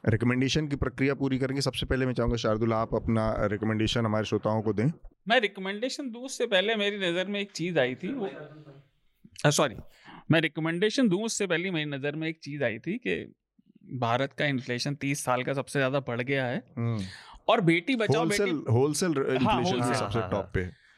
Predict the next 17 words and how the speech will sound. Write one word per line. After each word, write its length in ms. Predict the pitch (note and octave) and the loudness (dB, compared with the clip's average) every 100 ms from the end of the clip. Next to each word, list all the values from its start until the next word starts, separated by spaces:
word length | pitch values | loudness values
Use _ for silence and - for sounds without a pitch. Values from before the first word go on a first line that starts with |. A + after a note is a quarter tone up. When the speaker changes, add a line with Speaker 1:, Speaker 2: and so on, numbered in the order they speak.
| _ _ _ - | _ _ _ 0
Speaker 2:
और 580 | E3+ F#3 G#3 A3+ G3 - _ _ - | 4 4 4 0 -4 -14 _ _ -2
बेटी 360 | D3 D#3 E3+ B3+ | 2 2 2 2
बचाओ 300 | F#3+ G3 G3+ | 2 2 0
बेटी 260 | F3+ G3 | 0 -4
पढ़ाओ 400 | G3+ F#3+ E3 F3 F3 - _ _ - E3+ | -2 2 2 0 -2 -10 _ _ 0 4
के 400 | D#3 F#3+ G#3+ G3 | 6 6 4 2
<laughs> 360 | - - - G#3+ D3+ D3+ - | 0 -8 0 2 2 -2 -4
अस्सी 280 | E3 - B3 | -2 -2 0
प्रति-, 320 | A3+ A3 - _ _ _ | -2 -4 -12 _ _ _
प्रतिशत 380 | E3+ E3 F#3 G3+ | -2 0 2 2
जो 180 | F#3 G3+ | 0 -2
फंड 300 | E3+ D#3+ E3+ | 0 0 0
गए 260 | D3+ D#3+ | 0 2
वो 280 | A#3+ A#3 F#3+ D#3 | 2 0 -2 -2
विज्ञापन 460 | D3+ D#3 E3+ G#3 | 0 2 2 2
में 200 | F3+ C3+ | 2 0
गए। 200 | G#2+ G2+ | -4 -8